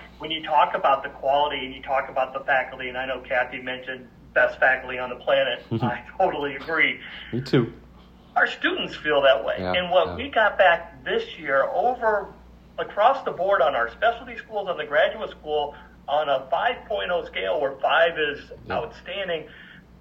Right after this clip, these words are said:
Speaker 1: all of our schools and faculty average, like, a four six to a
Speaker 2: That's
Speaker 1: four seven.
Speaker 2: amazing. That's fantastic.
Speaker 1: That's just incredible. And we're not trying to brag. Well, we are, maybe,
Speaker 2: <laughs>
Speaker 1: but that just showcases
Speaker 2: It's
Speaker 1: even
Speaker 2: working.
Speaker 1: our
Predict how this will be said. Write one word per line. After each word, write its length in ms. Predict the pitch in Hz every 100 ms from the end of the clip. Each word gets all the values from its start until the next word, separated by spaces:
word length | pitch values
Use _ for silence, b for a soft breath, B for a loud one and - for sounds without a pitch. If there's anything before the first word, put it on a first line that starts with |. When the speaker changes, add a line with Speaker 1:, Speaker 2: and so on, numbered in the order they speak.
| -
Speaker 1:
all 300 | 151 214 277
of 60 | -
our 160 | -
schools 420 | - - 214 226
and 140 | - -
faculty 460 | 156 190 160 147
average, 280 | 135 165 190
like, 140 | 160 156
a 100 | - -
four 220 | 170 175 -
six 240 | 175 196 -
to 120 | 165
a 60 | 156
Speaker 2:
That's 100 | - 156
Speaker 1:
four 140 | 170
seven. 160 | 160 170 175 160
Speaker 2:
amazing. 140 | - -
That's 120 | 90
fantastic. 500 | - 85 85 85 87
Speaker 1:
That's 240 | - 277 -
just 220 | - -
incredible. 480 | 143 185 190 151 139
And 100 | 156
we're 80 | 247
not 180 | 277 -
trying 220 | 220 202
to 60 | - - - -
brag. 480 | 185 330 320 117 -
Well, 240 | 160 214 -
we 100 | 208
are, 300 | 156 123 151
maybe, 340 | 139 143 143 -
Speaker 2:
<laughs> 40 |
Speaker 1:
but 360 | - - - -
that 520 | - - - 269 285
just 140 | 359 -
showcases 400 | - 208 - 202
Speaker 2:
It's 40 | -
Speaker 1:
even 180 | - 180
Speaker 2:
working. 100 | -
Speaker 1:
our 140 | 165